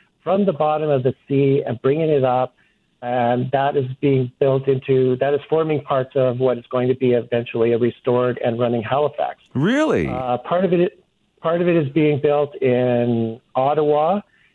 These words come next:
Speaker 1: And, uh, again, because of covid, things have slowed down, but we expect this summer, this coming summer, that we should have a, um, a large component of it will be coming to Clare-, coming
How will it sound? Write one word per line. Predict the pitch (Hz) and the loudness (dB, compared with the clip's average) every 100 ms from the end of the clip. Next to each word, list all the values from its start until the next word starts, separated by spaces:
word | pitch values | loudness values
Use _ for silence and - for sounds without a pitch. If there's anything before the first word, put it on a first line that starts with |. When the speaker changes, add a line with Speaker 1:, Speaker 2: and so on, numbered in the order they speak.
| _ _ | _ _
Speaker 1:
And, | 131 135 131 131 131 131 | -6 0 2 2 2 2
uh, | 127 127 127 123 123 120 - | 2 0 0 0 0 0 0
again, | 131 160 160 147 | 0 0 0 -2
because | 151 170 156 | -2 0 -2
of | 143 | -2
covid, | 165 160 151 131 | 0 2 0 0
things | 139 139 | -2 -2
have | 127 | -2
slowed | 139 139 131 | 0 0 0
down, | 139 131 | 0 0
but | 123 123 | 0 2
we | 139 | 2
expect | 139 - - 143 139 - | 0 -4 -4 -4 -4 -6
this | 139 _ _ _ | -6 _ _ _
summer, | 139 151 165 190 190 - - - 185 143 | -6 -2 0 0 -4 -20 -20 -14 -12 -2
this | 156 135 | -4 -2
coming | 160 151 139 | -2 -2 0
summer, | 147 143 143 | 0 2 2
that | 135 131 | 2 0
we | 131 | 0
should | 135 143 123 | 0 -2 -2
have | 131 127 131 127 | -2 0 -2 -2
a, | 117 117 117 120 | -2 2 2 2
um, | 117 117 117 110 104 _ _ _ _ _ 151 | 2 0 -2 -6 -14 _ _ _ _ _ -4
a | |
large | 185 220 220 | 0 0 -2
component | 220 196 185 185 170 151 _ - | -4 -2 -2 2 0 -2 _ -4
of | 143 143 | 0 2
it | 139 139 | 2 2
will | 143 131 | 0 2
be | 135 | -2
coming | 135 147 147 139 | -2 -6 -6 -8
to | 135 | -12
Clare-, | - 139 139 - | -2 0 2 -2
coming | - 175 | -2 -2